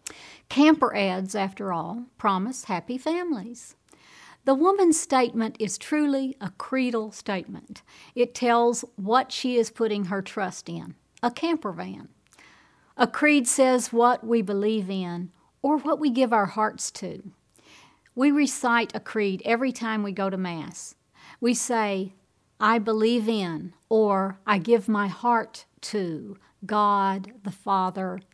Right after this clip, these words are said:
the Almighty, and so on. I encourage you to use the creed at Mass as a way of checking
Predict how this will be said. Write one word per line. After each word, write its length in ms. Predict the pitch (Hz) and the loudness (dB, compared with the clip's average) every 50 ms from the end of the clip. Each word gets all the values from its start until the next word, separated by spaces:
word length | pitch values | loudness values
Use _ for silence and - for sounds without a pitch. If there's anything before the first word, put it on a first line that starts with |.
| _ - | _ -8
the 160 | 214 190 190 | -6 -4 -2
Almighty, 840 | 180 185 185 185 185 185 180 180 175 - - - 175 165 165 - _ _ - | -2 -2 -2 -2 -2 -2 -4 -6 -8 -10 -10 -10 -10 -10 -10 -12 _ _ -6
and 180 | 196 190 185 | -4 -4 -2
so 280 | - - 220 196 185 180 | -2 -4 -4 -4 -4 -4
on. 320 | 170 160 151 139 175 175 - _ _ _ _ - - - - - - - - _ _ _ _ _ _ _ _ _ _ _ _ _ _ _ _ _ _ _ _ _ _ _ | -6 -8 -8 -10 -12 -16 -20 _ _ _ _ -20 -20 -20 -20 -20 -20 -20 -20 _ _ _ _ _ _ _ _ _ _ _ _ _ _ _ _ _ _ _ _ _ _ _
I 100 | 285 294 320 | 2 6 6
encourage 640 | 320 311 277 269 - - 302 302 294 277 220 - 247 | 8 8 6 4 2 0 2 2 2 2 0 0 -2
you 120 | 240 226 190 | -2 -2 -2
to 140 | - 226 | -4 -6
use 360 | 190 190 233 254 262 254 247 - | -4 -2 0 0 0 0 -2 -4
the 120 | - 196 | -8 -10
creed 360 | - - - 226 226 214 196 | -8 -2 0 0 0 2 0
at 160 | 190 180 - | -2 -4 -4
Mass 560 | 202 196 196 202 196 185 185 185 - - - - _ _ | -4 -4 -4 -2 -2 -4 -4 -4 -6 -8 -10 -12 _ _
as 200 | 226 214 190 - | -8 -6 -6 -6
a 60 | 220 | -4
way 280 | 208 240 254 254 254 233 | -2 0 0 2 0 0
of 180 | 196 170 - - | -2 -4 -8 -10
checking 640 | - - 247 240 240 - 220 185 180 170 175 170 | -4 -2 -2 -2 -2 -4 -6 -6 -6 -6 -8 -10